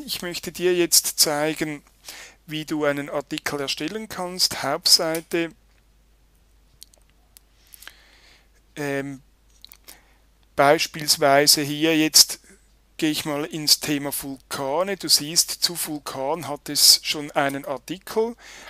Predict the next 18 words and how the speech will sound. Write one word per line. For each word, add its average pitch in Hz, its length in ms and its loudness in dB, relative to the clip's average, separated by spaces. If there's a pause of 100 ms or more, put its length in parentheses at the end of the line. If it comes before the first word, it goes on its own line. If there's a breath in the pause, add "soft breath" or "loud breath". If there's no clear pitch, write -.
Auch 143 160 -10
der 156 260 0
ist 156 220 -2
nicht 156 180 -6
gerade 135 420 -4
groß. 147 680 4 (720 loud breath)
Ähm, 160 200 0
du 165 120 -12
siehst 160 340 0
an 147 140 -4
den 143 140 -6
blauen 156 420 4
Links, 185 640 4 (100)
ähm, 156 360 -2
dass - 260 4
da 151 320 0
schon 143 460 -6 (480 soft breath)
Artikel 147 800 -4